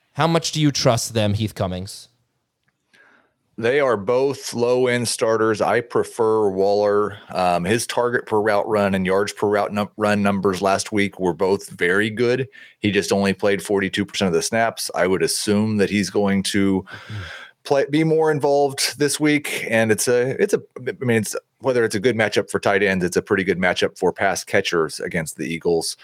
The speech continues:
Speaker 2: Um, man, Goddard,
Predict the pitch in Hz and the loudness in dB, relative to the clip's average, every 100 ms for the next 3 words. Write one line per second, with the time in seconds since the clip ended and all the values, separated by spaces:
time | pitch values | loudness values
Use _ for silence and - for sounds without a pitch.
0 | - - _ _ - 87 85 82 82 80 | -20 -20 _ _ -4 0 2 2 0 -4
1 | 78 - - - - 120 107 85 80 98 | -8 -14 -20 -10 -2 2 2 0 0 0
2 | 120 104 | 2 0